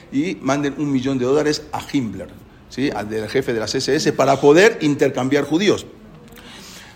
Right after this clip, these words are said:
Aproximadamente, en ese caso, mil doscientos judíos fueron liberados.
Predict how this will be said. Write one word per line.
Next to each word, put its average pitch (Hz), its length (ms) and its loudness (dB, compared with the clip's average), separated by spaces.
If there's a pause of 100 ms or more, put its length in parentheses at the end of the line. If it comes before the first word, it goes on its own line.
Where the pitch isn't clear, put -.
Aproximadamente, 160 920 0
en 127 120 0
ese 151 220 0
caso, 170 460 0
mil 196 300 0
doscientos 170 600 2
judíos 190 420 4
fueron 135 280 2
liberados. 107 640 -10